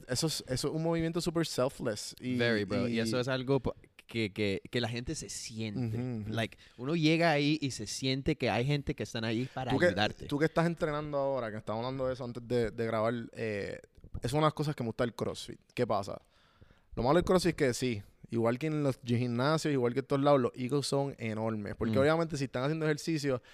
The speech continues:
Speaker 1: es porque están alimentando otra cosa que usualmente es el ego. Pero, ¿sabes? Pero lo bueno del CrossFit es que mucho la fil-, la comunidad de CrossFit trata de ser selfless entre ellos.
Speaker 2: Mm.
Speaker 1: Si ven a alguien que no puede hacer un ejercicio más, lo ayudan.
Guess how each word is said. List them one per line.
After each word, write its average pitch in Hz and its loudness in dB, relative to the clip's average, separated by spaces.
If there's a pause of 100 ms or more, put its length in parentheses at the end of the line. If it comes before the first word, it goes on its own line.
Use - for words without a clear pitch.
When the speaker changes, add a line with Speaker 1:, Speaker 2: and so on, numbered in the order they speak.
(140)
Speaker 1:
es - -10
porque 127 0
están 120 -2
alimentando 127 -2
otra 131 -2
cosa 139 -2
que 107 -6
usualmente 107 -6
es 117 0
el 113 0
ego. 113 -2 (600)
Pero, 113 4
¿sabes? 135 2
Pero 123 2 (260)
lo 131 2
bueno 131 4
del 156 2
CrossFit 170 0
es - -12
que 147 2
mucho 135 2
la 135 -2
fil-, 123 0
la 120 2
comunidad 117 2
de 139 6
CrossFit 151 0 (100)
trata 123 2
de 139 2
ser 143 2
selfless 123 2
entre 113 0
ellos. 107 0 (240)
Speaker 2:
Mm. 117 2
Speaker 1:
Si 101 -2
ven 110 -2
a 117 -2
alguien 120 -2
que 120 -4
no 117 0
puede 117 4
hacer 117 0
un 117 2
ejercicio 117 2
más, 123 2
lo 120 2
ayudan. 104 -2